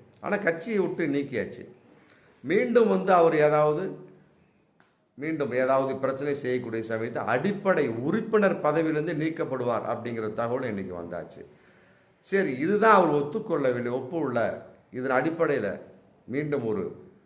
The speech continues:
பாஜகவுக்கு தோல்வி ஏற்பட்டது அப்படின்னா, வேலுமணி, தங்கமணியை வைத்து நாம் எப்படியாவது பா-, அதிமுகவை உடைத்து விட வேண்டும், சிதைத்து விட வேண்டும் அப்படிங்கிற மிகப்பெரிய ஒரு பிளான்ல இன்னைக்கு பாஜக இருந்துட்டு இருக்காங்க. பொதுவா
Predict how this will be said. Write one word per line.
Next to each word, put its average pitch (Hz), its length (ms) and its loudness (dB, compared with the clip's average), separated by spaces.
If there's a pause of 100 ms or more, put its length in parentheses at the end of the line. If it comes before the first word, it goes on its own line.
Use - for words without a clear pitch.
(400)
பாஜகவுக்கு 123 880 -2
தோல்வி 135 380 -2
ஏற்பட்டது 104 460 -4
அப்படின்னா, 98 300 -8 (400)
வேலுமணி, 139 600 2
தங்கமணியை 120 680 -2
வைத்து 135 360 -6
நாம் 104 200 -4
எப்படியாவது 104 680 -2
பா-, 104 320 -4 (340)
அதிமுகவை 110 880 -4
உடைத்து 110 420 -6
விட 92 140 -6
வேண்டும், 90 420 -10
சிதைத்து 175 420 -2
விட 110 160 0
வேண்டும் 87 420 -6 (680)
அப்படிங்கிற 120 460 -4
மிகப்பெரிய 127 540 -2
ஒரு 113 220 -4
பிளான்ல 139 320 0
இன்னைக்கு 107 380 -4
பாஜக 101 480 -4
இருந்துட்டு 92 400 -8
இருக்காங்க. 82 300 -16 (380)
பொதுவா 170 300 0